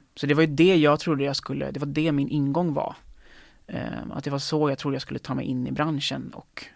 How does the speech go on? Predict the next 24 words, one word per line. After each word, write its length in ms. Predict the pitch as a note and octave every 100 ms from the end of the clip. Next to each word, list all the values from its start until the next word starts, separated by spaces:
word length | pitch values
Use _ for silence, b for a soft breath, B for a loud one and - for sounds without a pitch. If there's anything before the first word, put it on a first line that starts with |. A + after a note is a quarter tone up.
| _ _ _
livnära 560 | C#3 C#3 B2+ D3+ D#3+ C#3
mig 180 | C3+ -
att 140 | -
jobba 180 | C3+ C3
bakom. 560 | C#3 C#3 - - F3 F3 b b
Sen 200 | - C3+
hur 260 | C#3 D#3+ D3
eller 140 | C3+
vilken 220 | C3 -
position, 460 | C3 C#3+ - F3+ D3+
det 60 | C#3
visste 220 | C#3 -
jag 60 | C3
inte, 140 | C#3
men 160 | D3 C#3+
att 80 |
det 80 | -
var 80 | C3
så 260 | - D3 D3
jag 80 |
skulle 180 | - C#3
ta 140 | - C#3
mig 100 | C#3
fram. 340 | D#3 -